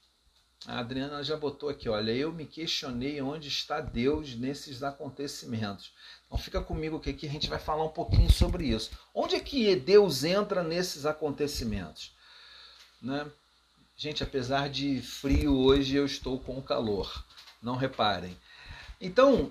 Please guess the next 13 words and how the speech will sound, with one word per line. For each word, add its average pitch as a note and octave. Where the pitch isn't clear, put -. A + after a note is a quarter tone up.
onde B3+
que, G#3
que G3+
as F#3
coisas F3
estão E3+
acontecendo, D3+
ou A#2
como C4+
as F3
coisas F3
estão D3+
acontecendo? C3+